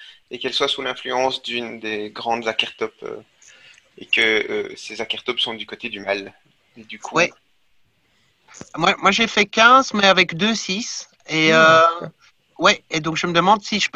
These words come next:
Speaker 2: est-ce que je peux pas aller dans le sens de Trotter en rajoutant un détail ou quelque chose que j'aurais remarqué pour donner plus de, de poids à ces paroles ?
Speaker 3: Mhm. Ouais, Duskwater, évidemment, pendant que vous faites ça, elle, euh, elle, elle s'adresse à tout le monde et dit, « Mais qu'est-ce que vous écoutez, euh, ces nains et ces,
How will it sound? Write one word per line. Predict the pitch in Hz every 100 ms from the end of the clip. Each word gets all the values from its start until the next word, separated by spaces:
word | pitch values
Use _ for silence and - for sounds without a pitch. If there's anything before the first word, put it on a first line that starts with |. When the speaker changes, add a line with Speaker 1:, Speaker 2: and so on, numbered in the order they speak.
| -
Speaker 2:
est-ce | 160
que | -
je | 175
peux | 180
pas | 170
aller | 196 185
dans | 185
le | 180
sens | 190 175
de | 165
Trotter | 156 175 175 208 226
en | 196
rajoutant | 180 165 165 170 185
un | 175
détail | 160 151 - 190 202
ou | 196
quelque | - 165
chose | 165 180
que | - 175
j'aurais | 165 151
remarqué | 156 151 - 220
pour | - 175
donner | 160 156
plus | 147 170 147
de, | 156 151 151 147 156 -
de | 147
poids | 139 160 175
à | 175
ces | -
paroles ? | 151 147 170 233
Speaker 3:
Mhm. | 143 143 _ _ _ - - - - 160
Ouais, | 156
Duskwater, | 160 - 151 143 170
évidemment, | 151 135 143
pendant | 147 127 131
que |
vous | -
faites | - 123
ça, | -
elle, | 139 123
euh, | 113 - - - _ -
elle, | 123 123
elle | 117 117
s'adresse | 139 123 120
à | -
tout | 139
le |
monde | 139
et | 123
dit, « | 135
Mais |
qu'est-ce | 131 165
que | -
vous | 143
écoutez, | 143 - 143 160 156
euh, | 143
ces | 123 135
nains | 120 139 147 139
et | 123
ces, | - 117 113